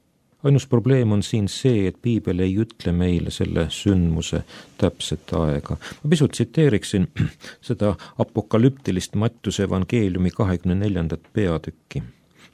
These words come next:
Ja siit kõigepealt neljateistkümnes salm, kus on öeldud, need on nüüd Jeesuse enda sõnad: „Ja seda kuningriigi evangeeliumi kuulutatakse kogu ilmamaale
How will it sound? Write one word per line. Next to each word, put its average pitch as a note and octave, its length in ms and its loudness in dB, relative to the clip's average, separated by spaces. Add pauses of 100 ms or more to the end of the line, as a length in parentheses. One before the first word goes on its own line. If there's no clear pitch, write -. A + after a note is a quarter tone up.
Ja F#2+ 480 2
siit - 240 -4
kõigepealt G#2+ 400 0
neljateistkümnes G#2+ 680 0
salm, G2+ 300 4
kus - 240 -6
on F#2+ 100 2
öeldud, F2+ 440 2 (1300)
need B2 100 6
on A#2+ 80 10
nüüd A2+ 140 6
Jeesuse G#2+ 320 6
enda G2+ 180 0
sõnad: G#2+ 380 2 (640)
„Ja G2+ 80 0
seda C3+ 240 6
kuningriigi A2+ 800 6
evangeeliumi G2+ 960 2 (120)
kuulutatakse F#2+ 1040 0
kogu A2+ 320 0
ilmamaale F2 920 0